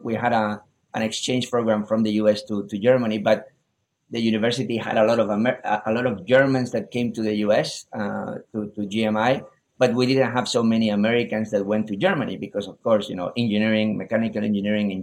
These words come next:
German for an American, it was gonna be very difficult. So at, at some point, my university said, "Okay, we need to have this program in English so that, you know, we also have some students, because if not, this is not a proper exchange program." So I was actually part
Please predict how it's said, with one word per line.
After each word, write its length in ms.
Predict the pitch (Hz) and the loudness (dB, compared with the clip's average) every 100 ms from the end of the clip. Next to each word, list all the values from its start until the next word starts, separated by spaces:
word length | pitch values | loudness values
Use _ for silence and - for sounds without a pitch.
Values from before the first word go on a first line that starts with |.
| 107 | 0
German 440 | 110 110 107 107 - | 2 2 0 -2 -2
for 120 | 104 | -2
an 100 | 98 | 0
American, 720 | 98 117 113 107 117 117 113 _ _ _ - | 0 0 0 0 0 0 -4 _ _ _ -4
it 60 | |
was 120 | 107 101 | -2 2
gonna 200 | 101 92 | 0 0
be 40 | 92 | -2
very 100 | 95 | -2
difficult. 440 | 87 101 101 - - | -2 -6 -8 -10 0
So 120 | 107 104 - - _ _ - | 4 4 2 -14 _ _ -4
at, 180 | - - - - | -4 -6 -6 -6
at 160 | - - | -4 0
some 180 | 143 - | 0 2
point, 400 | 135 131 113 - 110 | 2 2 -2 -6 -4
my 60 | 110 | 0
university 480 | 110 117 113 107 110 | 0 0 -2 -4 -6
said, 180 | 101 101 101 | -2 0 0
"Okay, 200 | 98 95 - | -2 -4 -4
we 60 | 101 | -2
need 120 | 110 - | -2 -2
to 80 | 104 101 | -6 -4
have 120 | 95 | -4
this 140 | 104 - | -4 0
program 240 | 107 101 98 | 0 2 0
in 60 | 95 131 | 2 2
English 280 | 107 - - | 2 0 0
so 100 | 90 | 0
that, 180 | 95 98 - - | 2 0 -4 -12
you 80 | 98 87 | -8 -6
know, 100 | 92 | -4
we 160 | 101 101 | 0 0
also 180 | 117 104 107 | 2 -2 -2
have 80 | - | -4
some 120 | 110 104 | -4 -2
students, 300 | 165 131 85 - | -2 -2 -4 -10
because 200 | 104 - - | -10 -8 -6
if 60 | 113 | -2
not, 100 | 113 - _ _ | -2 -4 _ _
this 160 | 107 95 | -8 -6
is 80 | 95 | -4
not 100 | 95 - - | -4 -4 -10
a 60 | - 117 | -4 0
proper 240 | 107 107 | 2 2
exchange 580 | 98 - - 127 131 113 - | 0 -2 -2 0 2 0 -4
program." 320 | 92 82 80 - _ _ _ | -6 -6 -12 -18 _ _ _
So 140 | - 120 | 2 4
I 40 | 147 | 4
was 120 | 147 | 4
actually 260 | 143 143 131 - | 0 2 2 4
part 140 | 127 | 2